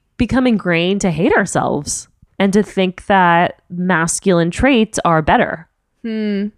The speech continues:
Speaker 1: 'Cause I mean, t-, five years ago, I probably would have said that shit about myself too.
Speaker 2: Hmm.
Speaker 1: Because we're so ingrained to think that, like, these, these certain behaviors that women have are less than.
Speaker 2: Yeah.
Speaker 1: Like
Speaker 2: Or that, like, masculinity and femininity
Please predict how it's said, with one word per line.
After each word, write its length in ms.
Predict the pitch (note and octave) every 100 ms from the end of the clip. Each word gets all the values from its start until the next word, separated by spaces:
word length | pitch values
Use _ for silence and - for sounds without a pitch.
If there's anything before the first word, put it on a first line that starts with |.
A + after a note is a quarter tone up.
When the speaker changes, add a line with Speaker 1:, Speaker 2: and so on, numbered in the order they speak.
| _
Speaker 1:
'Cause 140 | -
I 220 | D#3+ A3 C4+
mean, 300 | B3+ D4+ A#3+
t-, 200 | - -
five 280 | - D#4 G#4
years 200 | E4+ A4+
ago, 140 | B4+ A#3
I 80 | F3
probably 220 | F#3 D#3+
would 100 | D#3+
have 60 | -
said 160 | D#3+
that 140 | D3 -
shit 160 | -
about 180 | D#3 D#3+
myself 360 | E3 E3 G3 G#3
too. 460 | - G#4+ D#3 D#3 E3+ _ _
Speaker 2:
Hmm. 240 | A#3 A3 G3+
Speaker 1:
Because 300 | A3+ B3+ G3+
we're 100 | A#3+
so 300 | - A3+ A3
ingrained 580 | A3+ G3 F#3+ G#3 A#3+ F#3+
to 80 |
think 380 | F#3+ - G3 -
that, 460 | - F3+ F3 E3 - _ _ _ _ _ -
like, 440 | F#3 F3 E3 - _ _ _ _ _
these, 600 | E3 E3 G3 F#3 E3+ E3 -
these 280 | F3 F#3+ F3+
certain 340 | - A3 D#3+
behaviors 580 | G3 E3+ G#3+ G3 G3+ F#3
that 180 | E3+ F3+
women 240 | F#3 F3
have 420 | D#3+ F3+ F#3+ E3+
are 100 | D#3+
less 260 | D#3 E3 E3
than. 380 | - A#2 A2+ D3+ - _ _ _
Speaker 2:
Yeah. 340 | A3+ G#3 F#3+ F#3 _
Speaker 1:
Like 160 | - F3+
Speaker 2:
Or 120 | A3+
that, 240 | G#3+ G3+ -
like, 220 | G#3+ G#3 G#3
masculinity 1300 | G#3 G3+ G3 F#3+ - A3 G#3 G3+ G3 - G3+ G3 -
and 160 | G#3+
femininity 840 | G#3 G#3+ G3 G3+ G3 G3 G3 G3